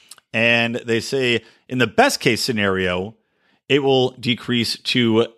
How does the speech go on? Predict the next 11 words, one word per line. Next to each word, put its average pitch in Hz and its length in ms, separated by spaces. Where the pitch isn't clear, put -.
only 185 300
one 180 440
per-, 220 200
one 214 240
point 202 180
four 160 220
percent - 320
of 92 80
the 92 80
planet's 95 260
population. - 520